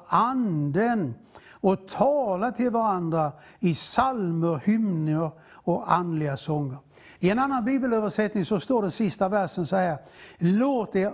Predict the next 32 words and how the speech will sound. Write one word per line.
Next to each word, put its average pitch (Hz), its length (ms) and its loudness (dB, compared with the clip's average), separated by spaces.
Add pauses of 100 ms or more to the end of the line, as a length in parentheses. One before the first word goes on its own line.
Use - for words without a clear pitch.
uppfyllas 190 800 0
av 180 160 -2
anden 190 460 0
genom 220 1000 0
att 220 340 -2
ni 196 200 2
talar 220 920 0 (280)
till 233 280 0
varandra 175 680 0 (300)
i 185 120 2
psalmer, 165 640 0
sånger 165 540 -2 (300)
och 156 140 -4
hymner 135 420 -4 (640)
och, 185 180 -6 (560)
och, 170 140 -6
och 202 240 -6
visor. 156 380 -4 (880)
Eh, 202 140 -4
när 220 320 2
vi 202 120 -2
gör 196 420 0
det, 214 120 -2
vet 151 220 -4
du, 170 60 -2
när 180 120 0
Guds 190 400 -2
ord 247 180 -2
kommer 202 260 -2
in 240 240 0
i 214 60 -2
oss, 143 300 -10